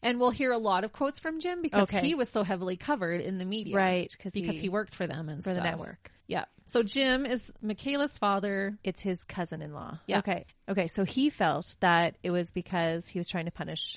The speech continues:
Speaker 2: his parents.
Speaker 1: Yeah, that he had this whole thing pre-planned and his goal was to shoot his sisters and punish his parents. And that's why he said that to his father.
Speaker 2: Oh.
Speaker 1: 'Cause what
Speaker 2: And
Speaker 1: a chilling thing to say to your dad.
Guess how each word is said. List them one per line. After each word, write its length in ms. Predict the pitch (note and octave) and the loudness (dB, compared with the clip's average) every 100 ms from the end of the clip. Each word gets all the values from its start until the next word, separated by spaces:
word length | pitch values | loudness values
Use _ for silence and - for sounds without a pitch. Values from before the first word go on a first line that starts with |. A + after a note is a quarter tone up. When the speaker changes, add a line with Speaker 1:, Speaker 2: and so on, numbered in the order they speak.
| - | -6
Speaker 2:
his 180 | F3+ - | -6 -6
parents. 480 | E3+ - - - - | -12 -14 -18 -8 0
Speaker 1:
Yeah, 180 | G3 - | 0 2
that 140 | G3+ | 0
he 120 | A3 | 0
had 160 | G3+ G3 | 0 -2
this 140 | - | -2
whole 160 | - C4 | 0 0
thing 180 | C4+ C4 | 0 -6
pre-planned 560 | C#4+ C4 G#3+ G#3+ G#3+ | -6 -6 -2 0 -2
and 140 | F#3 G3 | -2 -4
his 160 | G#3 | -4
goal 240 | - F3 F3 | -4 -4 -2
was 220 | F3+ - - | -4 -6 -8
to 460 | F#3+ D#3+ D#3 D3 F3+ | -6 -6 -6 -10 -12
shoot 280 | - - C#4+ | -8 -4 -2
his 160 | E4 D4+ | -2 -4
sisters 580 | B3 - G#3+ G#3 G3+ - | -6 -6 -6 -4 -4 -6
and 200 | F#3 F3 | -10 -6
punish 360 | F#3+ E3 F3 | -4 -4 -6
his 140 | E3+ - | -8 -8
parents. 380 | F3 - F3 | -10 -10 -8
And 100 | F#3+ | -4
that's 180 | G3 G#3 | -2 0
why 100 | F#3 | 0
he 100 | G3 | -2
said 180 | - E3+ | -2 -6
that 160 | D3 - | -6 -8
to 100 | - | -10
his 120 | - | -10
father. 400 | - - - - G#3+ | -8 -8 -8 -10 -10
Speaker 2:
Oh. 340 | F#3+ G3 F3+ _ | -10 -12 -14 _
Speaker 1:
'Cause 140 | D4 C4 | 2 6
what 100 | - | 6
Speaker 2:
And 100 | A3 | 6
Speaker 1:
a 20 | |
chilling 240 | C#4+ C4 | 4 2
thing 160 | D4+ E4 | 0 -2
to 60 | - | -2
say 200 | A3 G#3 | 0 -2
to 60 | |
your 140 | F#3 F#3+ | -2 -4
dad. 460 | G#3 G#3+ E3+ - | -4 -4 -4 -8